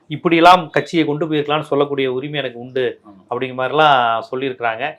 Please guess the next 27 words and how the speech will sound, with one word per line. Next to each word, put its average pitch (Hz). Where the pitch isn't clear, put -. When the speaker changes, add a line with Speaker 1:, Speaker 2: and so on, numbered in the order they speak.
Speaker 2:
ஆமா. 101
Speaker 1:
இப்ப 135
அந்த 139
பஞ்சாயத்து 160
பெரிய 165
பஞ்சாயத்தாகி, 160
அஹ், 120
சந்திரபாபு 208
நாயுடு 190
பதவியேற்பு 165
விழால 156
அமித்ஷா 190
போன 196
பெண்மணியை 202
அழைத்து 208
இப்படி, 160
இப்படி -
கண்டித்து 175
பேசுகிறாருங்கிற 156
மாதிரிலாம் 156
செய்திகள் 143
வருது. 123
இதை 151
நீங்க 120
எப்படி 190
பாக்குறீங்க? 127
Speaker 2:
ஆமா, 110